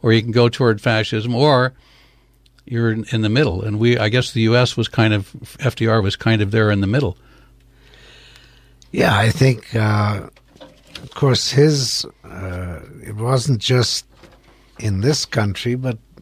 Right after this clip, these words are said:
Speaker 2: more or less in most advanced capitalist countries by the,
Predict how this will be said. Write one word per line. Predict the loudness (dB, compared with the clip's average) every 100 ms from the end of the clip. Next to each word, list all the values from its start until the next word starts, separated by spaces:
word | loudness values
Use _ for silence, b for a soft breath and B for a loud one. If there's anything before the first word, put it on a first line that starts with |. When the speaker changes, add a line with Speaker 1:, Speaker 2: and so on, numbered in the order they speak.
| -20 -12
Speaker 2:
more | -6 -4 -4 -4
or |
less | -2 -2 -2
in | -2 -2 -2
most | 0 0 0 -2 -4 -4
advanced | -4 -2 0 2 0 -4 -4
capitalist | 0 0 0 -4 -6 -4 -6
countries | -4 -4 -4 -4 -4 -4
by | -4 -4 -4
the, | -4 -6 -10